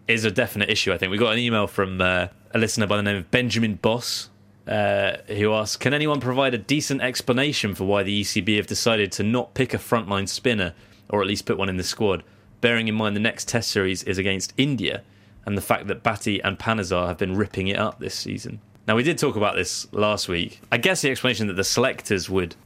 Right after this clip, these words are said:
give is that they don't think that the spinner will, that a spinner would be needed to do that much bowling in this series. They're obviously expecting it to be all about the seam bowlers. But then this time last year, Graham Swann took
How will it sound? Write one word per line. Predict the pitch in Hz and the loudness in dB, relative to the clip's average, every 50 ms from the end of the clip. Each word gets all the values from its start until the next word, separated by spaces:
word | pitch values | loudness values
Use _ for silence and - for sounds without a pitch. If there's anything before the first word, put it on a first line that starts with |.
| - - | -14 -4
give | 113 113 98 90 | 0 0 0 0
is | 92 87 | 0 0
that | 113 82 92 | -2 0 2
they | 110 120 117 113 98 | 2 2 2 0 0
don't | - 117 113 107 98 87 | 0 0 0 0 -2 -4
think | - - 107 95 90 104 | -2 -2 -2 -2 -2 -4
that | - | -4
the | 95 | -4
spinner | - - - 110 98 92 92 92 | -4 0 0 0 2 2 0 -2
will, | 95 85 90 98 95 95 92 92 92 92 90 - - - - - | -2 -2 0 0 2 2 2 0 -2 -4 -6 -8 -16 -20 -18 -4
that | - 101 98 95 - - | 0 2 2 2 2 0
a | 82 117 113 107 | 0 0 0 0
spinner | - - - - 98 92 90 | -2 -2 0 0 0 0 0
would | 92 95 87 | 0 0 0
be | 85 95 92 | 0 0 0
needed | 101 101 98 95 92 82 - | 2 2 0 0 -2 -4 -4
to | - 90 | -6 -4
do | 85 95 90 90 87 87 95 - - - | -2 -2 -2 0 0 -2 -4 -6 -4 -2
that | - 92 - | -2 0 0
much | 92 90 - - - | -2 -4 -4 -2 0
bowling | - 120 123 117 107 92 95 | 2 2 2 2 0 -2 -2
in | 95 92 90 | -4 -4 -4
this | 90 92 | -4 -4
series. | - - 90 87 87 90 | -4 -4 -4 -4 -4 -2
They're | - 98 95 | 0 0 0
obviously | 95 92 - - 80 | 0 -2 -4 -4 -4
expecting | - - - 110 82 - - 98 | -6 -4 -2 -2 -4 -2 -4 -6
it | 90 95 | -6 -4
to | 92 | -4
be | 92 - | -4 -2
all | - 107 107 101 | 0 0 0 2
about | 92 90 - - | 0 0 -2 -2
the | - | -4
seam | - - - 104 95 95 90 | -6 -4 -4 -2 -2 -2 -2
bowlers. | 98 95 95 95 90 90 - - - - - - _ | -2 -2 0 -2 -2 -4 -6 -8 -12 -18 -20 -18 _
But | - 127 | 0 0
then | 147 160 | 2 2
this | 180 196 196 | 2 0 0
time | - 202 175 147 | 0 0 0 2
last | 147 156 175 190 202 185 - - - | 2 2 2 2 0 0 -2 0 0
year, | 196 196 | 0 0
Graham | - - 123 131 131 123 | 2 2 2 2 2 0
Swann | 120 - - 143 139 135 127 110 | -2 -2 0 2 2 2 0 0
took | - - 104 - - - | 0 0 0 -2 -2 -6